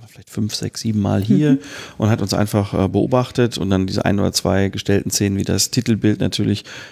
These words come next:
Speaker 1: ähm, gemacht. Aber dieser Facepalm zum Beispiel ist auch nur entstanden, weil irgendjemand den vorgemacht hat und alle mitgemacht haben und nicht etwa, weil wir gedacht haben, der soll auf das Cover. Und, ähm, aus de-, wir haben dann mehrere Sachen auch mit diesem Fotopool gemacht. Ähm,
Speaker 2: Mhm.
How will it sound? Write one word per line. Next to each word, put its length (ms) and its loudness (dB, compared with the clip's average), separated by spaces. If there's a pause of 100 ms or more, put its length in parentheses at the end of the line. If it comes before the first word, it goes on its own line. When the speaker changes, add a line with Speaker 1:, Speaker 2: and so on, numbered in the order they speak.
(120)
Speaker 1:
ähm, 260 2
gemacht. 380 0
Aber 140 0
dieser 160 0
Facepalm 480 0
zum 100 -6
Beispiel 220 0
ist 80 -2
auch 100 -2
nur 80 2
entstanden, 400 0
weil 120 2
irgendjemand 360 2
den 80 2
vorgemacht 460 0
hat 80 2
und 60 0
alle 120 2
mitgemacht 520 0
haben 180 2
und 80 2
nicht 120 0
etwa, 300 0 (420)
weil 360 0
wir 60 0
gedacht 300 0
haben, 120 2
der 100 2
soll 400 2
auf 120 -4
das 160 -2
Cover. 380 0
Und, 360 -2
ähm, 200 0 (440)
aus 180 0
de-, 240 0
wir 160 0
haben 80 2
dann 160 2
mehrere 240 2
Sachen 260 -4
auch 60 -2
mit 140 0
diesem 160 0
Fotopool 500 -2
gemacht. 500 0
Ähm, 120 0
Speaker 2:
Mhm. 160 -2